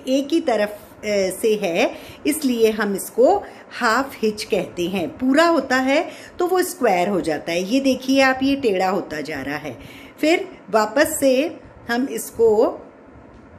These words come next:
इस तरह से डालते जाएंगे तो ये नॉट बनती जा रही है, लेकिन अपने आप ही ये देखिए, अपने आप ही ये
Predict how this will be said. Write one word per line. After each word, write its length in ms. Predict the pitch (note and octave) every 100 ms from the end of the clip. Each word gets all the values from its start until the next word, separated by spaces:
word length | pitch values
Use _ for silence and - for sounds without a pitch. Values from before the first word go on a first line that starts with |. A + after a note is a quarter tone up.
| - - - - - - A#3+
इस 180 | A#3+
तरह 260 | A#3 A3 G3
से 220 | F#3+ A#3
डालते 420 | G3+ F3 D3+ A#3
जाएंगे 680 | A3+ G#3+ E3 F3 F#3+ G3 D4+ - - - -
तो 380 | D4+ C4+ E4 - - -
ये 240 | G3+ A3+ E4+
नॉट 300 | B3 A3 C#4
बनती 580 | A3 F3+ F3+ F#3+ D4+ C#4+
जा 200 | A#3+ D#3+
रही 180 | F#3+
है, 400 | G3+ A3+ A3+ D#4+ - - -
लेकिन 420 | B3 C4 E4+ D4+ -
अपने 460 | A#3+ - C#4 D#4+ - -
आप 320 | G#3+ B3 -
ही 560 | D4 B3 A#3 A3 C#4 F#4 - G#3
ये 140 | A3+
देखिए, 580 | G#3+ G#3 - G#3+ G3 B3
अपने 440 | - G#3 A#3 B3
आप 280 | A#3+ G3+ F#3+
ही 260 | B3 A#3 D#4+ - - - -
ये 380 | G#3+ G#3+ D#4